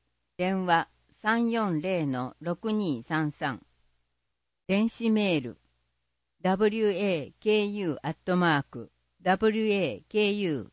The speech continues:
ッチへ。仕事ラベル二零二五in鈴鹿申し込みフォームのキューアールコードがあります。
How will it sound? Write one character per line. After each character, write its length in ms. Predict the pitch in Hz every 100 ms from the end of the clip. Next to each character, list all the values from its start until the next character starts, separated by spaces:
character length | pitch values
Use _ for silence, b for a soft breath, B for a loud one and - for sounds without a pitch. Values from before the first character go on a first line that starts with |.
| _ -
ッ 120 | 151
チ 300 | - 190 - _ _ 160 180 - 196 180 185 160 113 - _
へ。 160 | - 127 _ _ _ _ _ _ _ _ _ _ _ _ _ _ _ _ _ _ _ _
仕 180 | - 190
事 300 | 220 220 220
ラ 180 | 208 202
ベ 160 | 170
ル 240 | 147 135 - _
二 260 | 180 208 214
零 280 | 208 185 151
二 280 | 170 180
五 340 | 170 170 139 113
in 280 | 170 170 165
鈴 340 | - 175 165 156
鹿 240 | 156 147 -
申 240 | 180 208
し 120 | 202
込 140 | - 208
み 120 | 202
フ 140 | -
ォ 120 | 190 180
ー 20 |
ム 180 | 139 131
の 160 | 120
キ 200 | 123 196
ュ 80 | 185
ー 120 | 190
ア 20 |
ー 60 | 180
ル 120 | 175
コ 200 | - 175
ー 40 | 139
ド 160 | 123
が 140 | 113 110
あ 80 | 117
り 140 | 120
ま 180 | 110 120
す。 220 | - _